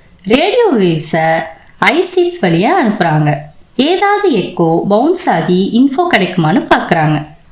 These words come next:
அதே மாதிரி கிடைக்குது. அது கூடவே இ ஆர் எஸ் ஒன் சேட்டலைட்ஸ் எடுத்து கொடுத்த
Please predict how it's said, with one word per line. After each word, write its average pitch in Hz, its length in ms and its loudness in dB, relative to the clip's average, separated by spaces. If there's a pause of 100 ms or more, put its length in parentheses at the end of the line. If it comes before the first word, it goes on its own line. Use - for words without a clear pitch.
(120)
அதே 269 300 2
மாதிரி 220 380 2
கிடைக்குது. 175 480 0 (840)
அது 285 300 0
கூடவே 165 760 -2 (180)
இ 330 260 2
ஆர் 403 60 0
எஸ் 320 220 -2
ஒன் 185 200 2
சேட்டலைட்ஸ் 165 520 0
எடுத்து 160 340 -2
கொடுத்த 156 600 -2